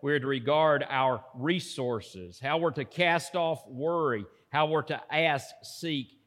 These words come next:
and knock. We've heard much about what Jesus' will is in the kingdom.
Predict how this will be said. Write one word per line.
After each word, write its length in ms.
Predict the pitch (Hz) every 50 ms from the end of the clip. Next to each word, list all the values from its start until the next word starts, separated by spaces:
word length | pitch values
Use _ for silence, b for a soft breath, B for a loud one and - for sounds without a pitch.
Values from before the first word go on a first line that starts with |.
| _ -
and 220 | - 127 127 120
knock. 460 | 123 135 139 127 104 92 95 - _ _ _ _ _ _ _ _ _ _ _ _ _ _ _ _ _ _
We've 180 | - 185 190 151
heard 300 | 196 220 214 202 180 165
much 680 | 156 147 151 170 214 254 277 269 190 143 135 - -
about 240 | 151 147 147 147 147
what 200 | 160 143 139 123
Jesus' 720 | 113 - 185 220 233 226 208 - 208 190 175 - - - _ _ _ _ _ _ _ _ _ _ _ _ _ _ _ _ _ _ _ -
will 520 | 147 143 190 226 240 233 202 160 139 -
is 540 | - 117 110 107 104 107 110 110 - - - _ _ _ _ _
in 380 | 127 135 143 143 139 143 139 131 _ _ _ _ -
the 80 | 113
kingdom. 560 | 110 - - 156 147 139 117 90 80 85 78